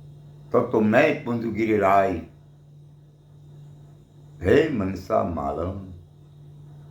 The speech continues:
આમાં જાગતા નરને જેવીએ."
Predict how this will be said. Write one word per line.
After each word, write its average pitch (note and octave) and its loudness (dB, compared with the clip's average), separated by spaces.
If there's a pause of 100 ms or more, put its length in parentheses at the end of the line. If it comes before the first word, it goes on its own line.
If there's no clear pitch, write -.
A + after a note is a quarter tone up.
(1500)
આમાં C#3+ -2
જાગતા B2+ 0
નરને E2+ -6
જેવીએ." C#2 -14